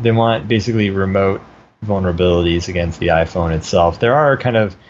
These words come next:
different scales of, of payment based on the kind of vulnerabilities you find. For Android, I believe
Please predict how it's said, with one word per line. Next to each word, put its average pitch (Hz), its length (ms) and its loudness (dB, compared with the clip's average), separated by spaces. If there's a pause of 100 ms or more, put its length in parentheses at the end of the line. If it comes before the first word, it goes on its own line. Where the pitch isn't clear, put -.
(260)
different 117 520 -2
scales 101 680 -2
of, 92 340 -6
of 98 160 -16
payment 101 400 -6
based 92 220 -4
on 98 60 -10
the 92 80 -8
kind 92 160 -8
of 85 60 -6
vulnerabilities 85 520 -4
you 90 60 -6
find. 90 400 -2 (400)
For 127 340 -2 (100)
Android, 190 760 2 (260)
I 120 160 -6 (380)
believe 123 800 -2